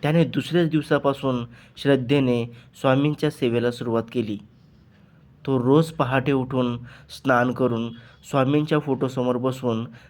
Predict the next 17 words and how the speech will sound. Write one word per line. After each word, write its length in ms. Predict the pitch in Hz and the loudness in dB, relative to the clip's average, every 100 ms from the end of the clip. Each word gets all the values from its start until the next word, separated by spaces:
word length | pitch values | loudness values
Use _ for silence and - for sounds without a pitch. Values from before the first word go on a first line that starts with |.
| - - | -10 -2
सारामृताचे 840 | 131 135 151 143 123 123 123 120 | 2 2 0 -4 -4 -4 -2 -2
अध्याय 440 | 113 113 113 117 | 0 -2 -4 -4
वाचू 300 | 120 113 117 | -2 -4 -2
लागला 380 | 113 110 110 104 - - - | -4 -2 -2 -4 -8 -20 -8
आणि 240 | 117 123 123 | -4 -2 0
दिवसातून 600 | 117 120 117 123 120 120 | 0 -2 0 -4 -4 -8
शक्य 400 | - 123 - 147 | -6 -6 0 0
होईल 400 | 135 143 123 123 - - - | 0 0 -2 -6 -16 -12 -8
तितक्या 320 | 127 - 156 | -8 -2 -2
वेळा 380 | 135 120 113 127 - - - - | 2 2 2 -2 -10 -20 -14 0
तारक 380 | 123 131 160 147 | 2 2 0 0
मंत्राचा 520 | 123 113 120 120 135 | -2 0 -2 -2 -6
जप 360 | 123 - 123 127 | -6 -4 -4 -2
करू 140 | 117 | -4
लागला. 360 | 110 107 110 104 - - _ _ _ _ - - - - - - - - | -2 -4 -4 -6 -10 -20 _ _ _ _ -20 -20 -20 -20 -20 -20 -20 -6
आश्चर्य 560 | 107 123 123 135 127 127 | 0 0 2 4 4 4
म्हणजे 500 | 135 135 123 120 | 0 0 0 -2